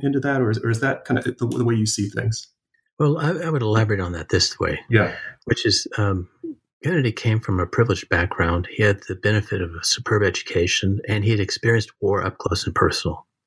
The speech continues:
Speaker 2: And I think because of that, two qualities that he possessed that Johnson did not were, one, self-confidence and self-security,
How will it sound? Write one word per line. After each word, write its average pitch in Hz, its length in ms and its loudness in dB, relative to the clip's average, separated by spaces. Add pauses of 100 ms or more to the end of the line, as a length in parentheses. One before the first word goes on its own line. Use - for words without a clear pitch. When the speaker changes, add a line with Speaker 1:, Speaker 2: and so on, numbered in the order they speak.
(720)
Speaker 2:
And 95 60 0
I 98 60 4
think 143 240 0
because 143 280 0
of 127 140 -2
that, 101 240 0 (180)
two - 140 0
qualities 113 460 0
that 92 100 -4
he 98 80 2
possessed 92 600 0
that 92 120 -8
Johnson 98 400 0
did 90 180 -2
not 90 300 0 (160)
were, 90 160 -2
one, 107 320 0
self-confidence 98 840 0
and 95 80 -4
self-security, 90 960 0